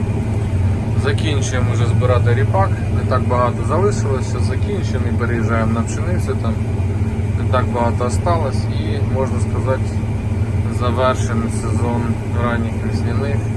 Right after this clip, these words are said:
по ріпаку та пшенички. Будемо ждати пропашних культур. Що там, конечно,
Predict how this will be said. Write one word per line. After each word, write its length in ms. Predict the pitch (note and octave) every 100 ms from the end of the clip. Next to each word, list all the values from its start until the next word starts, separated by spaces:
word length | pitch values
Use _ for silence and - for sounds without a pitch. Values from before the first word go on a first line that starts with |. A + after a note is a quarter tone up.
| A2 A2 - - A2 - - - - - - A2 A2 - - - A2 A2+ - A2 A2 - A2 G2 G2+ A2 - C3
по 320 | C3 C3+ C3 - A2+ A#2
ріпаку 540 | B2 A#2 C3 - - G#2+
та 80 | C3
пшенички. 760 | A#2 - - - A2+ - F#2 G#2 - - -
Будемо 320 | A2+ A2 A#2 A2
ждати 280 | A#2+ A#2+ A2+ G#2+
пропашних 500 | A2+ A#2+ A2+ A2+ A2+ A2
культур. 460 | A#2 A2+ - A2 G#2+ - - - - - -
Що 120 | - A2
там, 200 | A#2 A2+
конечно, 440 | A#2 A#2 G#2 A2